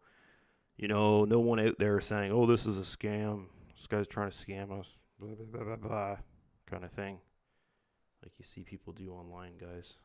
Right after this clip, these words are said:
all the time. If you ever get messages about, like, you know, through Facebook or whatever, some trader guy saying he's gonna trade for you and change your life and stuff, guys,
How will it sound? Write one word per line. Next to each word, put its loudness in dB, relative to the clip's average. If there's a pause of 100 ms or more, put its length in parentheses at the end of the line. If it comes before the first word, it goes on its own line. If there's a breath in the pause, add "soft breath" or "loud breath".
(100)
all -8
the -8
time. 0
If -6
you 8
ever 8
get 2
messages 2 (580 soft breath)
about, 4
like, 0 (180)
you 0
know, 0 (100)
through 0
Facebook 2
or 4
whatever, 4
some -4 (540)
trader 0
guy 2
saying -4
he's -6
gonna -4
trade -2
for -2
you 0
and -4
change -6
your -6
life -4
and -10
stuff, -6
guys, -2